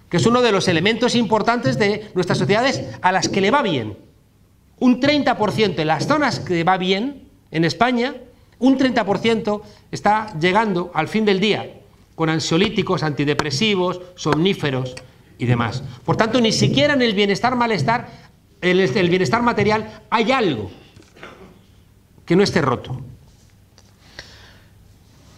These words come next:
¿Cómo es, cómo es esto? Voy a contaros algo, pero no lo cuento, que si no me lío mucho. Mirad, yo cuento mucho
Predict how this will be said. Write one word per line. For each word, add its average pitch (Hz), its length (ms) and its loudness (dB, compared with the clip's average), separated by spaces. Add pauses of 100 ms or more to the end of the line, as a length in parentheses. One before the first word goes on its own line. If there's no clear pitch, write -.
(220)
¿Cómo 277 320 4
es, - 520 0 (920)
cómo 254 200 4
es - 140 0
esto? - 420 -4 (1300)
Voy 160 100 0
a 180 40 0
contaros 156 400 2
algo, 170 160 2
pero 139 120 2
no 156 60 4
lo 147 60 2
cuento, 160 180 2
que 131 140 2
si - 120 -6
no 135 80 2
me 131 120 2
lío 117 180 2
mucho. - 340 -8 (1500)
Mirad, 175 260 2 (320)
yo 180 180 2
cuento 254 300 4
mucho 240 560 0